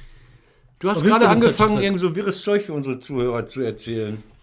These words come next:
Speaker 2: Ich
Speaker 1: Ich halte
Speaker 2: wollte
Speaker 1: es mal in die Kamera zwei, weil ich nämlich die Zeitschrift der R A G geplündert habe und da ist die, meine Vorsatzkarte. Gute Vorsätze für die Arbeitssicherheit soll man da. Kannst du hier reintragen, ja?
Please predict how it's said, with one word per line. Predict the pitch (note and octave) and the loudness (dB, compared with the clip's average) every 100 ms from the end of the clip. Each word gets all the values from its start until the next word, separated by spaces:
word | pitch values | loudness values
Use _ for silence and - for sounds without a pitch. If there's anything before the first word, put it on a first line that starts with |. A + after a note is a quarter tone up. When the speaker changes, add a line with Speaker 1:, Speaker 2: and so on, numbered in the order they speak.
| _ _ - - | _ _ -20 -16
Speaker 2:
Ich | F#3+ - | -12 0
Speaker 1:
Ich | |
halte | F#3+ G#3 | 2 4
Speaker 2:
wollte | G3+ | 4
Speaker 1:
es | G#3 | 2
mal | F#3+ F3+ | 2 0
in | F3 | -2
die | C#3+ | -4
Kamera | F3+ F3+ E3+ D#3 | -2 0 -2 -4
zwei, | - E3 E3 D3+ A2+ G2 - | -6 -4 -2 0 -2 -6 -10
weil | A2 C#3+ G3+ F3 | -4 -2 -2 -6
ich | E3 | -8
nämlich | D#3+ D#3+ D#3+ | -8 -8 -10
die | D#3+ | -12
Zeitschrift | C#3+ D#3 E3 E3+ D3+ | -8 -8 -6 -10 -8
der | D#3 D3 | -8 -6
R | D3 D3+ | -6 -6
A | D3+ | -6
G | C#3+ D#3 E3+ C#3 | -6 -4 -4 -4
geplündert | B2+ A2 B2+ B2+ A#2+ A2+ | -6 -6 -4 -2 -2 0
habe | A2+ A#2+ A#2 A#2+ B2+ | 0 2 2 2 0
und | C3 C3 | -2 -2
da | C3+ C#3 | 0 0
ist | C#3+ B2+ - | -2 -6 -8
die, | D3 C#3 C3+ B2+ - - - _ _ _ _ - | -6 -2 -2 -2 -8 -12 -20 _ _ _ _ -12
meine | A2 A2+ B2 C3 C#3+ D3 | -4 0 2 4 4 2
Vorsatzkarte. | C#3 D3+ C3 A2+ - A2 G2 G#2+ | 0 0 0 0 -2 -6 -6 -8
Gute | - F3+ G#3+ G3 | -8 -6 -6 -6
Vorsätze | G3 F#3 F3 F3+ C#3+ | -4 -4 -4 -8 -12
für | D#3 | -10
die | |
Arbeitssicherheit | F3+ G#3+ - - - F#2+ F2+ | -8 -6 -8 -10 -10 -10 -8
soll | G#2 G2 | -8 -8
man | G2 | -8
da. | F#2+ F#2+ F#2 _ | -8 -8 -12 _
Kannst | - C#3+ | -14 -8
du | C#3+ | -4
hier | B2 - - - | -4 -6 -16 -14
reintragen, | G#2+ C3 F#3 B3 C4 | -8 -6 -4 -6 -4
ja? | D#3 G#3 | -4 -4